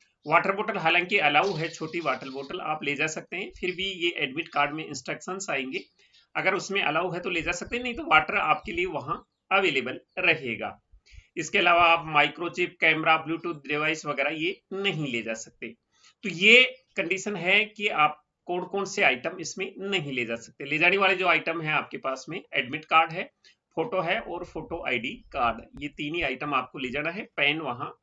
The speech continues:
अवेलेबल होगा। इसमें फिर नीचे ये भी दिया गया है कि अगर आप पारंपरिक ड्रेस वगैरह पहन के जाना है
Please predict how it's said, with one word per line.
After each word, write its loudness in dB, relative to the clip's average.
अवेलेबल -6
होगा। -6
इसमें -2
फिर 0
नीचे 0
ये 0
भी -4
दिया 2
गया 4
है -4
कि -2
अगर 0
आप 4
पारंपरिक -2
ड्रेस -4
वगैरह -4
पहन -6
के -8
जाना 0
है -8